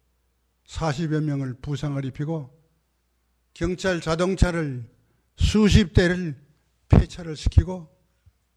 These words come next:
그래도 또 모인대요. 한 사람이 남을 때까지 해야 한다는 거예요. 그들에게는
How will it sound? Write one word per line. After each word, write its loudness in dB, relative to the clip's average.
그래도 0
또 -2
모인대요. -4
한 -2
사람이 0
남을 -6
때까지 -6
해야 -6
한다는 -12
거예요. -20
그들에게는 -2